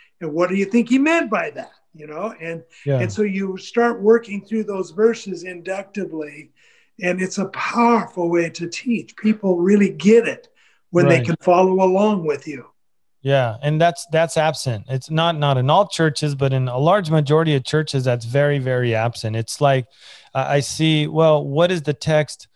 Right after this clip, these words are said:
Speaker 2: What do I think the text says? What do I feel the text says? Instead of actually letting the text do the talking, you know? And the problem I've noticed is that because there's so much biblical ignorance, people are just, um,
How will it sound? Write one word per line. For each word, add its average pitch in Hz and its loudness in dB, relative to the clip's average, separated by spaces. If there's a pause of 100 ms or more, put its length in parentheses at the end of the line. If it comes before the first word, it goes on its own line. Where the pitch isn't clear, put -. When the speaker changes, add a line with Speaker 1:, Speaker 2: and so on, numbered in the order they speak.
(140)
Speaker 2:
What 165 2
do 151 6
I 180 4
think 131 -4
the 127 -4
text 120 -4
says? 120 -4
What 147 4
do 151 2
I 160 0
feel 127 -2
the 113 -6
text 123 -6
says? 120 -2
Instead 135 0
of 127 0
actually 127 -2
letting 131 0
the 110 -6
text - -4 (400)
do 135 0
the 127 2
talking, 131 -2
you 110 -6
know? 123 0 (400)
And 143 -2
the 139 0
problem 165 2
I've 143 0 (360)
noticed 180 2
is 147 2
that 139 2
because 180 0
there's 170 0
so 165 2
much 160 0 (200)
biblical 156 2
ignorance, 147 0
people 175 0
are 180 2
just, 147 0
um, 135 2